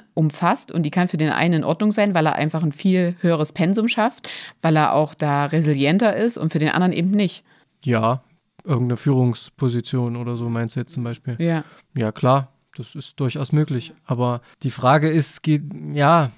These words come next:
Speaker 2: das muss am Ende ja eigentlich jeder für sich selbst
Speaker 1: Ja.
Speaker 2: feststellen, ob das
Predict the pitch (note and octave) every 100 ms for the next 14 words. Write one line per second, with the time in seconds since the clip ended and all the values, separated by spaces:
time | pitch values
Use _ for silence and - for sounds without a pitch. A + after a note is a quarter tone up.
0 | _ - - D3+ C#3 D#3 E3 F3 F3 F3
1 | E3 D#3 D#3 D3 E3+ F#3+ E3 F3 E3 D#3+
2 | - D3+ D3 E3 F#3+ - _ _ - C3+
3 | E3+ G3+ F3 F3+ F3 - F3 - - -
4 | F3+ G3+ G#3 - D3 - C#3+ C3+